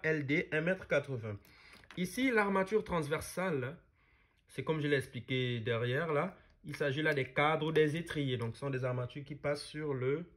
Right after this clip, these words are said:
euh, sur la perpendiculaire de notre poutre. Alors ici, armature transversale, un mètre quatre-vingts de longueur développée. Alors, on va d'abord placer ça sur notre poutre. Ici, on peut voir ici numéro cinq,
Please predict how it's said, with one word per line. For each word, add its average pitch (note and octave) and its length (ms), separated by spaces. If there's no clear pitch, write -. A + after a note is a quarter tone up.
euh, A#2 440
sur D#3 360
la C3 80
perpendiculaire C#3+ 720
de C3 80
notre C3 240
poutre. G#2 320
Alors C3 360
ici, C#3 420
armature D#3+ 300
transversale, A#2+ 440
un E3 100
mètre E3 180
quatre-vingts C#3 420
de C#3+ 300
longueur C3+ 360
développée. A2 640
Alors, C3 200
on D3+ 40
va D#3+ 80
d'abord C#3+ 260
placer E3+ 260
ça D3 160
sur C#3+ 120
notre C3 200
poutre. E3 360
Ici, G3+ 440
on B2 40
peut B2+ 100
voir A#2+ 180
ici A#2 140
numéro C3+ 320
cinq, D3 280